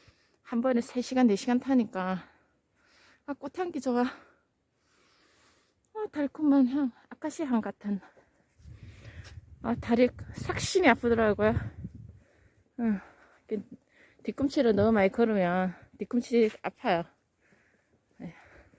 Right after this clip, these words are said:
지금은 안 아프죠? 지금은 안 아-, 안 아프고, 일단 그냥 한 번에 많이 걷지 말자. <laughs> 어, 세 시간, 네 시간은 무리. 체력이 안 돼서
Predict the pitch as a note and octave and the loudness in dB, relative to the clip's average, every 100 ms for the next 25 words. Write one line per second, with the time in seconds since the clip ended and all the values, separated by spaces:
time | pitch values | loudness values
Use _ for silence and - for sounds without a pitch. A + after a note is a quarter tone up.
0 | _ _ _ _ _ - - C#4+ C#4 G#3 | _ _ _ _ _ -20 -10 6 6 6
1 | D#3+ F#3+ - G3 E3 - _ - G3 G3+ | 0 -4 -8 -6 -6 -8 _ -14 -6 -4
2 | E3+ E3+ F#3 - F3 F#3 F#3+ _ A#3+ A3+ | -2 -4 -6 -10 -6 -6 -6 _ -4 -4
3 | - - - _ _ _ _ _ _ _ | -6 -18 -20 _ _ _ _ _ _ _
4 | _ _ _ _ _ - - - F3+ G3+ | _ _ _ _ _ -18 -16 -10 -8 -8
5 | - _ _ _ _ _ _ _ _ _ | -10 _ _ _ _ _ _ _ _ _
6 | _ _ _ _ _ _ - G3 - A#3 | _ _ _ _ _ _ -14 -12 -2 0
7 | A#3+ B3 F#3+ F3 G3+ G#3+ - F#3+ D3+ D#3+ | 2 2 4 2 2 -2 -2 -4 -2 0
8 | E3 - - - _ - - - - - | 2 2 0 -2 _ -12 -12 -10 -10 -10
9 | - - B3 - F#4+ G4 F4+ E4+ D#4+ D4+ | -10 -10 -10 -8 -4 -2 0 0 2 0
10 | C4 F#3+ G#3+ G#3+ - C4+ - A#3 G#3 F#3+ | 0 0 0 -2 2 2 4 2 2 2
11 | G3+ G3 F3+ G3 F#3+ E3+ F3+ _ _ _ | 0 0 -2 0 0 0 -4 _ _ _
12 | _ _ _ _ _ _ _ G3 - C#4 | _ _ _ _ _ _ _ -18 -4 2
13 | B3+ A3+ F3+ G3 G3+ G3+ | 2 4 0 0 0 -2